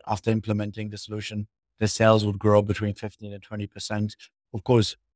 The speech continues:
I know we don't have access to all their sales and, and, and to all the reports, so, uh, I can only rely on their, on their words. But what we love about the product is that because we're s-,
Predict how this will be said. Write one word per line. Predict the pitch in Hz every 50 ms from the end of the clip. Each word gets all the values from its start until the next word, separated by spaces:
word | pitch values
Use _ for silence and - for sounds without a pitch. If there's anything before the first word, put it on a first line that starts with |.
| _ _ _ _ _ _ _
I | 104 104
know | 101 98 92 90 - 101
we | 101 107 113
don't | 110 120 117
have | 123 117 107 104 -
access | 87 110 110 - 117 104 -
to | - 104
all | 117 117 113
their | 107 110 107 104
sales | - - - 113 110 110 107 - - - _ _ _ _ _ _ _
and, | 120 120 110
and, | - 107 117 117
and | 110 110 113 110
to | - 123
all | 117 117
the | 117 110
reports, | 107 110 107 107 - 110 113 113 - -
so, | - 113 107 107 104 104 104 101 - -
uh, | 110 104 101 98 -
I | - 110
can | 107 - 113 107
only | 107 107 104 107 104
rely | 98 104 101 104 104 101
on | 101 98 98 95
their, | 101 101 101 98 -
on | - 104 98
their | 101 95
words. | 95 98 101 101 120 156 - - - _ _ _ _ _ _ _ _ _ _
But | - 131 135 - - _ _ _ _ _ _
what | - 117 139 147
we | 147 147
love | 139 143 139 135
about | 147 127 123 120
the | 117 110
product | - - 127 131 131 135 - _ -
is | 107 101 - -
that | - 104 98 - - - _ _ _ _ _ _ _ _ _ _ _ _
because | 113 - - 147 135 139
we're | 135 123
s-, | 117 - - -